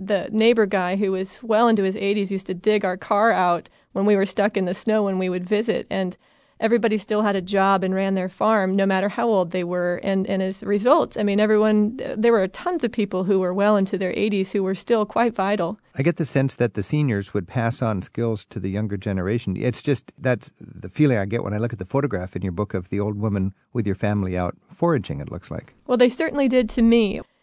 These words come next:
Speaker 1: They kept reminding each other. My guide, Stefania, used to tell me, they kept reminding each other, "We're all that she has." And so each of them would teach me something different. I learned how to make different recipes from Baka Ana. Um, Zora showed me where the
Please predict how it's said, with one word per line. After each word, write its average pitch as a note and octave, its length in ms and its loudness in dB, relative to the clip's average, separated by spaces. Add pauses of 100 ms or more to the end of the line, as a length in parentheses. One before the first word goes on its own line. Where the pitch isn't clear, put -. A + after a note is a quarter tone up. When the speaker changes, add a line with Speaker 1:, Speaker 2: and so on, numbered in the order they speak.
(160)
Speaker 1:
They G#3+ 160 -4
kept A#3+ 220 -2
reminding G#3+ 440 4
each F#3 220 -2
other. G3 420 0
My F#3+ 240 -4
guide, G3+ 320 0
Stefania, G3 580 -2
used F#3+ 200 -6
to F#3+ 80 -6
tell G3+ 180 -2
me, G3 80 -2
they G#3+ 120 -4
kept A#3 200 -2
reminding A3 440 4
each F#3 200 -4
other, G3+ 340 -2
"We're A#3 200 2
all A3 160 8
that G3 160 -2
she G#3+ 160 -4
has." G#3 520 -4 (460)
And G3+ 160 2
so G#3 380 2
each C#4+ 180 -2
of A3 120 -2
them G#3+ 160 4
would G3 120 0
teach B3 280 -2
me G#3+ 80 2
something G3 400 -2
different. G3+ 340 0
I F3+ 80 -2
learned G3 260 2
how G3 140 -2
to F#3+ 80 0
make F#3+ 260 0
different G3 300 -4
recipes G3+ 560 0
from G3 180 0
Baka F#3 360 -2
Ana. F#3+ 500 0
Um, F#3 240 -2
Zora G3 580 4
showed G3+ 420 0
me F#3+ 260 2
where G3 260 0
the F3+ 300 -2